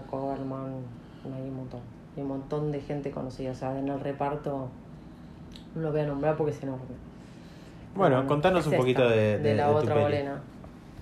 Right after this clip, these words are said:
Speaker 1: Sí, bueno, obviamente que la, la, la agarran, la adaptación es la de un libro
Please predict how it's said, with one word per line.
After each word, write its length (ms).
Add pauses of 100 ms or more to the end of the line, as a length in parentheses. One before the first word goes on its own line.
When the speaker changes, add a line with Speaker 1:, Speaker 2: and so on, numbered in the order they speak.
(500)
Speaker 1:
Sí, 140
bueno, 280
obviamente 380
que 100
la, 200
la, 220
la 200
agarran, 460
la 120
adaptación 460
es 120
la 100
de 100
un 140
libro 420